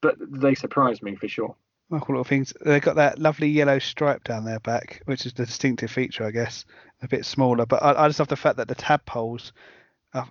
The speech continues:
Speaker 2: I think certainly once they got their rear legs, and possibly just before, they have their yellow stripe forms before they even turn into frogs, which I think is rather nice.
Speaker 1: They,
Speaker 2: Um,
Speaker 1: they,
Speaker 2: it's like
Speaker 1: they
Speaker 2: I'd love
Speaker 1: do.
Speaker 2: to photograph one day.
Speaker 1: And e-, each one's stripe is unique and can be used
Speaker 2: Ah.
Speaker 1: to recognise individuals,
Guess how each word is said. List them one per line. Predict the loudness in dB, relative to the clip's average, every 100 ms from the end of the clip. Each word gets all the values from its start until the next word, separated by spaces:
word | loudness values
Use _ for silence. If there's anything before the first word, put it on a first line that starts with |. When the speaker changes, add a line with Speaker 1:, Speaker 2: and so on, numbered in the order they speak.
| -8
Speaker 2:
I |
think | -4 -4 -2
certainly | 0 2 2
once | 0
they | 0
got | 2
their | 2 2
rear | 4 4
legs, | 2 -4 -8 -16 -16 -14
and | -6
possibly | -4 -2
just | 0 -2 -2
before, | -2 2 4
they | 6 4
have | 2 -2 2
their | 2
yellow | 4 2 0
stripe | 0 0 0
forms | -2 -4 -4 -6
before | -4 0
they | 0 0
even | -4
turn | -4 -2 -4
into | -6 -8
frogs, | -2 -4 -4 -12
which | -12
I | -10
think | -10 -8
is |
rather | -6 -6 -6
nice. | -6 -8 -14 _ -20 -20 -20 -20 _ -4
Speaker 1:
They, | 2
Speaker 2:
Um, |
Speaker 1:
they, | 4
Speaker 2:
it's | 6
like | 6
Speaker 1:
they | 6
Speaker 2:
I'd |
love | 6 4
Speaker 1:
do. | 2
Speaker 2:
to |
photograph | 0 0 2 0 0
one | -4 -2
day. | -4 -6 -10 -4
Speaker 1:
And | -2 0
e-, | 2
each | 2 2 -2 -12 -12 -2
one's | 2 4 2 0 -6
stripe | -14 0 2 2 0 -8 -4
is | -2
unique | 4 6 6 4 -2 -20 -18 -8
and | -4
can | 0
be | 2
used | 4 4 2 -2
Speaker 2:
Ah. | 0
Speaker 1:
to | 0
recognise | 0 -2 0 2 2
individuals, | -2 -2 -2 2 2 2 -4